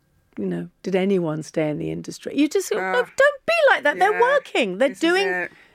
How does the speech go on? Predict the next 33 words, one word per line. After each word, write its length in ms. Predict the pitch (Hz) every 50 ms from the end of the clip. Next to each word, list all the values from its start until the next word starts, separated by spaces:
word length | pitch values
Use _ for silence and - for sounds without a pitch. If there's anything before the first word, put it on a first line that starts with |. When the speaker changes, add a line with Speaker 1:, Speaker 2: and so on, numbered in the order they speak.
| _ -
Speaker 1:
you 100 | - 349
know, 160 | 330 339 320
it's 380 | 311 302 - - - - - - _ -
really 400 | 311 392 440 508 508 453 370 285
weird 580 | 240 226 262 311 349 381 415 392 320 220 - - _ _ _
connotation. 600 | - - 277 262 254 240 - - 277 285 254 302 302
Speaker 2:
No, 180 | 330 339 349
but 100 | 302 320 -
I 100 | 285 277
respect 400 | 285 285 - - - - - -
that 120 | 208 156 160
actually 200 | - - - 175
pulling 220 | 170 - 196 185
me 100 | 185 180
up 180 | 180 170 - -
on 120 | 180 175
the 140 | 175 170 -
out 120 | 185 180 170
of 100 | 170 165
work 220 | - 170 165 - -
acting 320 | - - - - 185 175
thing. 400 | 170 - 180 180 185 202 208 208 _
'Cause 180 | - - 285 277
we 80 | 330
are, 120 | 381 440 427
yeah, 160 | 403 453 403 - - _
just 200 | - 269 269 -
actors. 80 | 330 - - 285 -
Speaker 1:
You're 100 | 359 349
just 60 | 415 453
actors. 320 | 415 - - - 170 147 - -
Speaker 2:
That's 160 | - - - -
right. 240 | 285 330 359 -